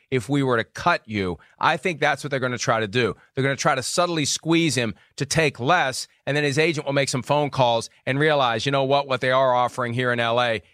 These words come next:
is more than what anyone else would pay a guy who's got a knee that is arthritic, according to his trainer, and can't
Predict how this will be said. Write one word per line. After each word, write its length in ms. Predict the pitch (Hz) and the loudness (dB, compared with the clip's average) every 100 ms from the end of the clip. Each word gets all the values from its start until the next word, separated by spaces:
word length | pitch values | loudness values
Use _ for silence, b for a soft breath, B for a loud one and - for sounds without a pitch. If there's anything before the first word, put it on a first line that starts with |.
| - | -4
is 160 | 135 | -2
more 200 | 135 135 | 0 0
than 100 | 127 | 2
what 160 | 123 117 | 0 0
anyone 320 | 127 123 120 | -2 -2 0
else 240 | 123 120 | 0 -2
would 140 | 123 - | -4 0
pay 180 | 143 165 | 2 2
a 60 | |
guy 320 | 113 107 123 135 b - | 2 0 0 -2 b -4
who's 120 | 135 | 0
got 200 | 147 139 | 0 0
a 40 | |
knee 300 | 127 117 127 | -2 -2 0
that 180 | 143 131 | 0 0
is 220 | 139 123 b - | 0 -2 b 0
arthritic, 580 | 139 123 110 123 139 139 | 0 2 -2 0 0 -4
according 340 | - 131 120 | -2 -2 0
to 80 | 120 | -2
his 120 | 113 | -4
trainer, 440 | - 113 107 135 156 b b | -2 -2 0 0 -2 b b
and 340 | 135 131 - | 0 0 -4
can't 320 | - 139 139 | -4 -2 -2